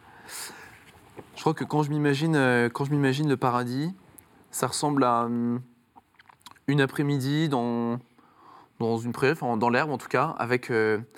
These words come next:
avec une bande d'amis, ou un, comme les bons moments que j'ai pu expérimenter, euh, je sais pas, pendant des vacances ou un samedi après-midi avec une bande d'amis. On est là, on est ensemble, on est heureux d'être là. Euh, et ben voilà, c'est de, de goûter ça,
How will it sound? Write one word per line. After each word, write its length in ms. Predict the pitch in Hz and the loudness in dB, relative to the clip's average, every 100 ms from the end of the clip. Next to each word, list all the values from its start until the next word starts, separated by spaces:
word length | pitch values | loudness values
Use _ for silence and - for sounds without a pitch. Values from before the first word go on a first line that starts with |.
| - - - | -20 -20 -4
avec 280 | 117 120 131 | -2 -2 -2
une 100 | 127 | 0
bande 160 | 143 | 2
d'amis, 240 | 139 131 135 | 2 2 0
ou 220 | 131 120 - | -2 -6 -4
un, 280 | 107 110 113 | -2 -2 -2
comme 200 | 139 135 | -2 2
les 140 | 120 | 2
bons 160 | 117 139 | 2 4
moments 260 | 139 143 | 4 4
que 60 | 147 | 0
j'ai 80 | 120 | -4
pu 180 | - 127 | -6 -8
expérimenter, 640 | - 120 120 113 127 139 | -4 -6 -6 -2 0 2
euh, 120 | 110 | 0
je 60 | 95 | -4
sais 40 | |
pas, 100 | - | -8
pendant 200 | 101 101 | -8 -6
des 80 | 101 | -4
vacances 480 | 104 117 107 135 - | -4 -4 -4 -6 -8
ou 60 | 107 | -10
un 40 | |
samedi 280 | - 117 117 | -6 -4 -4
après-midi 340 | 110 127 131 | -2 -2 -2
avec 240 | 117 107 - | -4 -8 -6
une 80 | 123 | -2
bande 160 | 135 | 0
d'amis. 300 | 131 120 147 - - - | 2 0 -4 -8 -14 -6
On 100 | 113 | 0
est 100 | 120 | 2
là, 240 | 127 147 | 4 2
on 80 | 117 | -2
est 20 | 113 | -8
ensemble, 400 | 113 120 131 135 | -6 -2 -2 -4
on 140 | 110 110 | -6 -4
est 100 | 107 | -2
heureux 240 | 120 139 | 2 2
d'être 160 | 117 - | 2 -2
là. 180 | 113 - - - - - _ - | -4 -4 -20 -20 -20 -20 _ -4
Euh, 280 | 107 104 101 | -2 0 -2
et 60 | 110 | 0
ben 60 | 113 | 0
voilà, 140 | 107 | -2
c'est 120 | - | -4
de, 180 | 107 104 | -4 -4
de 120 | 98 | -4
goûter 320 | 113 135 151 | -2 -2 0
ça, 280 | 143 - 123 | 0 -2 -4